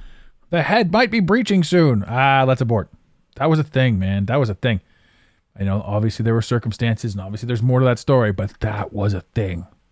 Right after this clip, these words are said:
So it's abortion before it comes out.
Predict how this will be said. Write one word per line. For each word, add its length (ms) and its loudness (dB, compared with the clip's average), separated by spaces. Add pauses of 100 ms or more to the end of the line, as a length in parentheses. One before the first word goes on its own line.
(840)
So 220 2
it's 80 0
abortion 680 2
before 300 2
it 80 -4
comes 220 2
out. 240 0